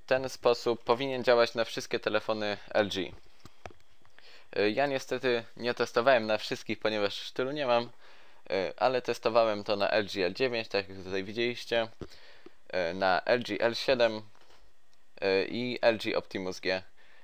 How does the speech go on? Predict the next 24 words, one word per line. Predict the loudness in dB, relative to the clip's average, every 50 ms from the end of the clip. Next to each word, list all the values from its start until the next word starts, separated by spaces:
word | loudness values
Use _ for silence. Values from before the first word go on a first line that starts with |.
| -6 0
e, | 2 2 2 2
i | 0 -4
nigdzie | -4 -4 -4 -4 -4 -4
nie | -2 -2 -4
wystąpiły | -4 -4 -6 -6 -4 -2 -2 -2 0
takie | 0 -2 -2 -2
błędy. | -2 0 0 -2 -2 -4 -6 -8 -8 -8 -14 -16 -16 -16 -16 -16 -16 -18 -18 -18 -16 -8 -2
E, | 0 2 2 2
według, | 0 0 2 2 2 2 2 0 -2 -2 -8 -12 -14 -16 -18 -18 -18 -18 -18 -16 -16 -16 -16 -16 -16 -16 -16 -16 -16 -16 -16 -16 -14 -8 -4
e, | -2 -2 0
tego, | 2 2 2 2 2
co | 0 0
było | -2 0 0
napisane | -2 -2 -2 -2 -2 -2 -2
w | -4
tym | -6 -4
poradniku, | -2 0 2 2 0 -2 -4 -2 -2 -2 -2 -2 -6 -12 -16 -16 -16 -16 -16 -16 -16 -16 -16 -16 -16 -16 -16 -16 -16 -16 -16 -16 -16 -16 -16 -8 -4
e, | -2 -2 -2
z | -2 -6
którego | -8 -4 0 0 2 2 2 2
właśnie | 2 0 0 0 -4 -6 -6
czerpałem | -4 -2 -2 0 2 2 2 2 2 -2
te | -6 -8
informacje, | -8 -8 -6 -6 -2 0 -2 -2 0 0 2 2 2 2